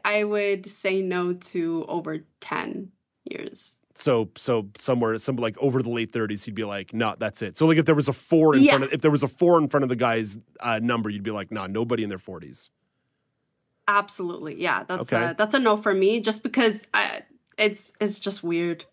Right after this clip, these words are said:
Speaker 2: Yeah,
Speaker 1: Like,
Speaker 2: uh, listen, f-, th-, like, that's, it's a
Speaker 1: dad's
Speaker 2: diff-
Speaker 1: friends thinking in my head, you know what I mean? I'm just not, it's not <laughs> for
Speaker 2: If
Speaker 1: me.
Speaker 2: somebody was old enough to be your babysitter, you know, like, there's something, like, kind of, like, deeply awkward about it. Again, as I'm saying, like, staying out of people's bedrooms, but, like, you know,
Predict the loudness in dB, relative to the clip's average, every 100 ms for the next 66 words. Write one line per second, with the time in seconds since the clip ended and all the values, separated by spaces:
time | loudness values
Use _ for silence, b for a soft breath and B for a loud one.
0 | _ _ 4 6 4 -4 0 2 2 0
1 | 0 0 -2 -4 -4 0 2 2 2 0
2 | 0 -2 2 6 6 4 2 2 2 2
3 | 0 0 2 4 4 6 4 4 0 2
4 | 2 0 0 0 0 0 2 2 2 4
5 | 4 2 0 -4 -4 0 2 0 -2 -8
6 | -6 -4 -2 -4 -6 -4 0 2 4 6
7 | 6 6 4 4 2 2 2 4 4 2
8 | -2 -2 0 2 0 0 0 -4 -4 -4
9 | -4 -4 -2 0 2 2 0 -4 -2 -2
10 | 2 2 2 0 0 2 0 0 -4 -2
11 | -2 0 -2 -2 -6 -4 -4 -4 -6 -8
12 | -8 -10 -6 -4 -2 -2 -2 0 0 -2
13 | -4 -6 -4 -4 -6 -6 -8 -8 -2 -2
14 | -2 -4 -8 -6 -6 -4 -4 -4